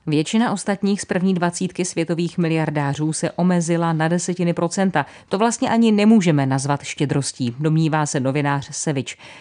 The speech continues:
Štědrost by přeci měla znamenat i určitou oběť.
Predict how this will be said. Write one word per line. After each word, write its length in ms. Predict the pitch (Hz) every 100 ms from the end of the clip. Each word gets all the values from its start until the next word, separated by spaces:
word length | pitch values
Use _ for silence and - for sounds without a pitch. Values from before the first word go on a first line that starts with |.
| -
Štědrost 560 | - 226 214 226 - 202
by 180 | 185
přeci 300 | 175 180 -
měla 260 | 190 196 175
znamenat 440 | 143 170 190 196 -
i 140 | 180 -
určitou 500 | 175 175 208 208 220
oběť. 520 | 214 170 123 113 -